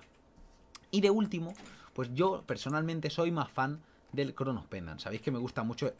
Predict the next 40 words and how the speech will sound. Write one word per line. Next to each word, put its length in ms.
ir 160
a 80
por 140
Chronos 200
Pendant 280
porque 240
el 80
cooldown 360
es 120
daño, 280
todos 200
lo 100
sabemos, 400
y 140
el 100
Chronos 220
Pendant 260
nos 80
da 100
un 80
cooldown 440
absurdo. 560
Si 120
vamos 160
con 140
esta 160
build 160
tenemos 260
treinta 280
por 120
ciento 240
de 100
cooldown, 440
¿vale? 260
Más 320
el 140
Chronos. 420
Pero 200
además 360
tenemos 480